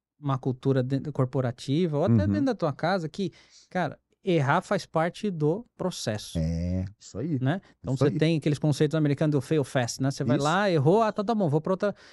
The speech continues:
Speaker 1: Por quê? Porque você vai aprendendo, né? Você não, não necessariamente, você, como você falou, vai acertar tudo na vida, não é assim, né? Você não
Speaker 2: Uhum.
Speaker 1: acerta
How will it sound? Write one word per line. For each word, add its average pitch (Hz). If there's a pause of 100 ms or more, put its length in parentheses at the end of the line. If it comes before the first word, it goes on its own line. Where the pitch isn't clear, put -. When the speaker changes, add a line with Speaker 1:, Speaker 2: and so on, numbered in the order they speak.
(160)
Speaker 1:
Por 294
quê? 202
Porque -
você 196
vai 165
aprendendo, 202
né? 151
Você 160
não, 175
não 160
necessariamente, 202
você, 196 (340)
como 147
você 156
falou, 160
vai 160
acertar 175
tudo 143
na 139
vida, 147
não 254
é 269
assim, 143
né? 120
Você 98
não 104
Speaker 2:
Uhum. 147
Speaker 1:
acerta 185